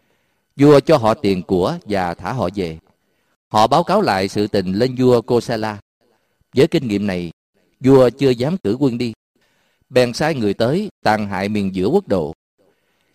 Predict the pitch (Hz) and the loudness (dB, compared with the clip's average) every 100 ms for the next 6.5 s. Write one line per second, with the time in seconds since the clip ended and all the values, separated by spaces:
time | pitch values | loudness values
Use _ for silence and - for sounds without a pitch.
0 | - 123 147 131 127 104 110 131 180 - | -8 -6 0 0 2 0 -2 -4 -4 -2
1 | 107 107 131 123 123 135 127 113 143 113 | -2 2 0 0 -4 -4 -6 -2 -2 -2
2 | 92 92 90 92 139 120 - 170 220 _ | -6 -6 -4 -4 -4 -6 -2 -4 -4 _
3 | 98 87 80 82 147 110 78 - _ _ | -4 -4 -6 -10 -10 -10 -12 -16 _ _
4 | _ _ _ _ - 139 135 143 131 131 | _ _ _ _ 2 4 4 4 2 0
5 | 123 117 113 - _ 135 185 151 113 98 | -2 -4 -6 -12 _ -4 -2 -2 -2 -2
6 | 104 92 87 110 | -2 -2 -4 -4